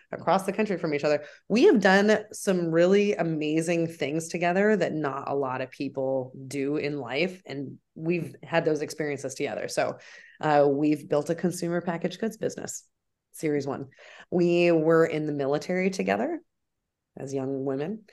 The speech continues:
Uh, and then we also were air traffic controllers. And so we wanna tie in a lot of different things that we have done and learned to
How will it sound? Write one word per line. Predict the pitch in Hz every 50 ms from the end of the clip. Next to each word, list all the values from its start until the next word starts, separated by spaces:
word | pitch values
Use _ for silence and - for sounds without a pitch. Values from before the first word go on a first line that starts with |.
| - _ _ _ _ _ _
Uh, | 147 143 139 139 139 -
and | - 147 151 151
then | 151 151 151 151 151 147 147 147 139 143
we | 139 147 156 156 151
also | 131 135 160 - - 214 208
were | 190 170 175
air | - - 170 190
traffic | 190 185 202 180 180 190 180
controllers. | - - 165 165 - 156 190 - - - - - - - -
And | - 165
so | - 180 165
we | 160 180 185
wanna | 185 208 226 247 247 247 240 233 208 -
tie | - - - 185 185
in | 190 190 185
a | 180 170
lot | 160 151 147 147 147
of | 147 147 139
different | 131 156 - - 170 156 - - -
things | - 151 147 147 147 135 131
that | 147 131
we | 135 135 143 143 139
have | 139 135 127 127 131 139 131
done | - 143 127 131 135 139 160 175
and | 170 - - 151 143 139 139 139 135
learned | 135 135 135 135 139 147 170 190 196 196 190 -
to | - 151 147 143 143 139 139 143 139 139